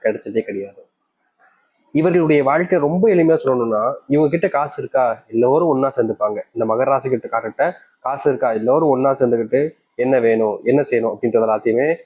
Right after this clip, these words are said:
எப்படி சொல்றதுன்னா, காசு இருந்தா ஒரு, ஒரு முகம், காசு இல்லைன்னா ஒரு முகம் அப்படின்னு சொல்லுவாங்க பாத்தீங்களா, அது போலதாங்க. இந்த மகர ராசியினுடைய வாழ்க்கையில காசு இருக்குன்னா எல்லாரும் சேர்ந்துப்பாங்க,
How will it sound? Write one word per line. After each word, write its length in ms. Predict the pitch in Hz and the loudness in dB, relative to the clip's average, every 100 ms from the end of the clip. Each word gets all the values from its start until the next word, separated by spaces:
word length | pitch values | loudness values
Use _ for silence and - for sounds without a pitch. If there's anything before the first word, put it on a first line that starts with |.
| - _ _ | -18 _ _
எப்படி 280 | 143 151 147 | -4 -2 0
சொல்றதுன்னா, 600 | 143 135 143 175 170 - | 0 2 2 2 0 -4
காசு 420 | 131 165 170 151 | -2 -2 -2 0
இருந்தா 440 | 175 175 185 185 | 0 0 2 2
ஒரு, 200 | 170 151 139 | 2 0 -2
ஒரு 220 | 131 135 | -2 0
முகம், 340 | 139 131 143 160 | 2 2 2 0
காசு 420 | 139 143 147 151 | -2 -2 -2 0
இல்லைன்னா 180 | 143 139 | 2 2
ஒரு 140 | 131 | 0
முகம் 300 | 120 123 120 | 0 0 -2
அப்படின்னு 80 | 117 | -4
சொல்லுவாங்க 340 | 110 113 107 | -2 -2 -2
பாத்தீங்களா, 260 | 104 107 104 - _ _ | -4 -2 -2 -4 _ _
அது 180 | - 127 | -8 -6
போலதாங்க. 500 | 131 123 110 104 104 - _ _ | -4 -4 -2 -4 -6 -8 _ _
இந்த 220 | 135 123 | -2 0
மகர 160 | 127 180 | 0 0
ராசியினுடைய 440 | 185 180 170 147 | 0 0 0 2
வாழ்க்கையில 600 | 123 117 - 113 123 - | 2 0 -2 0 0 -2
காசு 400 | - 120 143 156 | -2 0 0 -2
இருக்குன்னா 400 | 139 - 139 165 | -4 -2 -2 0
எல்லாரும் 360 | 160 131 147 147 | 0 0 0 0
சேர்ந்துப்பாங்க, 540 | 135 139 131 123 120 | -2 -2 -2 -2 -2